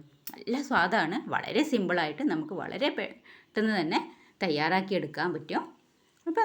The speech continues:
നമുക്ക് ഉണ്ടാക്കാൻ നോക്കാം. ഞാനതിന് ആദ്യം ഒരു കപ്പ് പാൽ ഒരു പാത്രത്തിലേക്ക് ഒഴിച്ചു കൊടുക്കുകയാണ്. ഇനി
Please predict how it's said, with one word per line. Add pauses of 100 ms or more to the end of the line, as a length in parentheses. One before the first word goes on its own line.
നമുക്ക്
ഉണ്ടാക്കാൻ
നോക്കാം. (640)
ഞാനതിന് (180)
ആദ്യം
ഒരു
കപ്പ് (260)
പാൽ (100)
ഒരു
പാത്രത്തിലേക്ക് (200)
ഒഴിച്ചു
കൊടുക്കുകയാണ്. (2000)
ഇനി